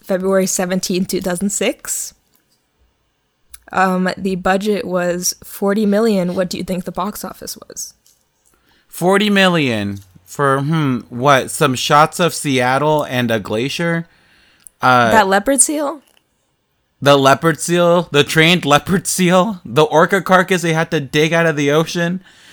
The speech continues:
Speaker 2: Um, I'm gonna say it made seventy million.
Speaker 1: One twenty point five.
Speaker 2: Oh, it actually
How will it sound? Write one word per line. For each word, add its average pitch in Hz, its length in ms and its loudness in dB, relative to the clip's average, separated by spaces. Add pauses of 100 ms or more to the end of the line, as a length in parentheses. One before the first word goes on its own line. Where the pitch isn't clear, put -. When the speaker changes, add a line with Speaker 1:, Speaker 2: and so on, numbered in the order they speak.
(340)
Speaker 2:
Um, 131 560 6 (140)
I'm 139 160 4
gonna 170 160 0
say 156 280 0
it - 140 -4
made 120 460 -2 (1000)
seventy 113 1160 0
million. 85 760 -6 (1700)
Speaker 1:
One 202 260 0
twenty 214 380 -2
point - 360 -12
five. - 760 -10 (640)
Speaker 2:
Oh, 196 360 4
it 139 120 4
actually 156 580 -2